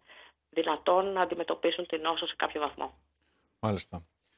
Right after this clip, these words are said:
Speaker 2: Ε, κυρία Ράπτη, να σας ευχαριστήσουμε πολύ για την, ε, για τα όσα μας είπατε στην πρωινή επισκόπηση. Είχαμε την βουλευτή της Νέας Δημοκρατίας, την κυρία Ζωή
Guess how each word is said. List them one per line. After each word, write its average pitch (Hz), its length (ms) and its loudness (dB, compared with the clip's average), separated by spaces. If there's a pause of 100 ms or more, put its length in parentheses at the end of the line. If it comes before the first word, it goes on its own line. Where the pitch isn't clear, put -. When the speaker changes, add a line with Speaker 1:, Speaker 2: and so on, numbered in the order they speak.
(340)
Speaker 2:
Ε, 117 160 0
κυρία 139 400 6
Ράπτη, 143 260 6
να 135 80 0
σας - 220 -8
ευχαριστήσουμε 123 520 -2
πολύ 117 260 6
για 101 160 2
την, 95 340 -6
ε, 92 500 -4
για 104 160 2
τα 104 100 4
όσα 107 320 4
μας 98 220 -2
είπατε 123 400 2
στην 98 920 -4
πρωινή 101 340 2
επισκόπηση. 127 960 -2
Είχαμε 101 300 0
την 98 220 -4
βουλευτή 98 300 2
της 98 100 -2
Νέας 101 140 2
Δημοκρατίας, 98 400 0
την 95 300 -12
κυρία 92 240 2
Ζωή 90 380 2